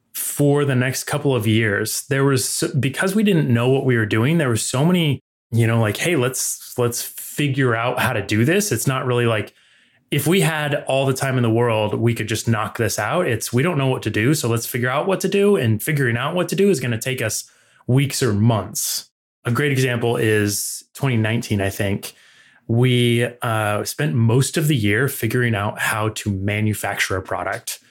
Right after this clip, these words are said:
Like, how do you get in touch with a factory? How do you find a factory who will work with you? How do you find a factory? Uh, and then what, what do you send them?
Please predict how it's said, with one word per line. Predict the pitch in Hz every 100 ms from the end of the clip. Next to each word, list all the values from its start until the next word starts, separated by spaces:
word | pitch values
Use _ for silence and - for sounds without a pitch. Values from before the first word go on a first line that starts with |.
| _ _ -
Like, | -
how | - - 127
do |
you | 135
get | 139
in | 110
touch | 131 117
with | 113
a |
factory? | 104 110 110 107 104
How | -
do | 127
you | 131
find | 147 127
a |
factory | 123 120 123 110
who | 120
will | 113
work | 104 110 104
with | 92
you? | 101 110 113 _ _ -
How | 135
do |
you | 143
find | 143
a | 135
factory? | 131 - 135 127 127 -
Uh, | 151 156 135 127 120 127
and | 131 127
then | 120
what, | 117 139 123
what | 139 143
do |
you | 151 120
send | - 131 120
them? | 95 90 92